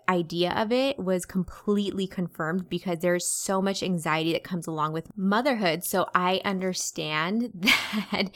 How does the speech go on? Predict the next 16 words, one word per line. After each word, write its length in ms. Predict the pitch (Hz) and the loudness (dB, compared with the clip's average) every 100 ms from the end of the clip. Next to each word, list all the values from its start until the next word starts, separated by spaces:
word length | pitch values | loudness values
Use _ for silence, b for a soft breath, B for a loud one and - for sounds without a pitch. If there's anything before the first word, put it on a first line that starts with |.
| B B B - | B B B 4
that 240 | 170 170 | 6 6
is 320 | - 185 180 | 4 2 2
something 380 | - 175 175 180 | 0 -2 0 0
that 100 | 170 | 2
a 80 | 151 | 0
lot 320 | 160 160 151 | 2 2 2
of 60 | 165 | 0
mothers 320 | 156 165 - | -2 -2 -4
have 300 | - 139 151 - | -2 -2 -2 -6
to 100 | 165 | -6
deal 260 | 151 175 | -2 0
with 220 | - 175 - | 0 0 -2
and 200 | 175 175 | -4 -2
do 200 | 160 165 | -2 -4
deal 200 | 165 143 | -2 -4
with. 220 | - - | -4 -8